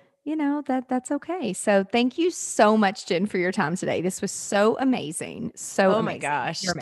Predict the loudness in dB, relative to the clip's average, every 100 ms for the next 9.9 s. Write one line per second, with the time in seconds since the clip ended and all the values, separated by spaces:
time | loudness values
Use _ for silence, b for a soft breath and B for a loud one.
0 | 2 2 0 4 4 4 0 -2 -2 0
1 | 2 2 0 -6 -4 -2 0 2 2 0
2 | -4 -8 -6 -2 -2 -2 -4 -6 -8 -4
3 | -2 -4 -4 -4 -4 -6 -6 -2 2 2
4 | 2 0 -2 -6 -12 -14 -4 -2 -2 -4
5 | -4 -4 -4 -4 -8 -6 -6 -4 -4 -6
6 | -8 -10 -8 -6 -6 -6 -4 -6 -6 -8
7 | -6 -8 -10 -12 -10 -8 -8 -8 -6 -6
8 | -8 -10 -8 -8 -10 -14 -10 -6 -6 -8
9 | -10 -8 -8 -8 -8 -6 -4 -4 -6